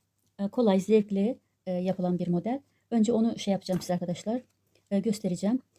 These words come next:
Anlatım kolay olsun diye kolay modelleri seçmeye çalışıyorum böyle. Bu koton, simli koton ip.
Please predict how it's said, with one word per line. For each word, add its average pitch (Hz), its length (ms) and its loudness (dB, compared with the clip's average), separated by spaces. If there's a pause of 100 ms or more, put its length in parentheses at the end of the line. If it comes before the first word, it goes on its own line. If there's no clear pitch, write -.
(100)
Anlatım 233 340 2
kolay 220 240 2
olsun 202 220 4
diye 254 100 6
kolay 240 200 0
modelleri 202 360 4
seçmeye 180 380 -6
çalışıyorum 175 500 -8
böyle. 185 300 0 (240)
Bu 311 80 -6
koton, 247 280 0
simli 254 340 4
koton 220 260 -2
ip. 190 220 -6